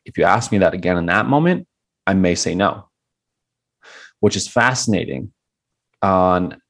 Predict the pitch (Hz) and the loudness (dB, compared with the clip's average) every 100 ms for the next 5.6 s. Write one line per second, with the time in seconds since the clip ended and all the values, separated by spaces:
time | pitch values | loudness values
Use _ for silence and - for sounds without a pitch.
0 | - - 107 95 90 90 87 - - _ | -16 -6 2 4 6 6 4 0 -8 _
1 | - 101 101 - - 113 110 - 98 85 | -2 -2 -2 -4 0 0 0 -4 -8 -6
2 | 92 92 92 90 - _ _ _ _ _ | -4 -4 -4 -6 -10 _ _ _ _ _
3 | _ _ - - 147 143 165 - 95 95 | _ _ -20 -4 2 4 2 0 0 2
4 | 92 92 - - - _ _ _ - - | 0 -4 -12 -12 -14 _ _ _ -16 0
5 | 98 - - - - - | 2 2 -2 -6 -16 -20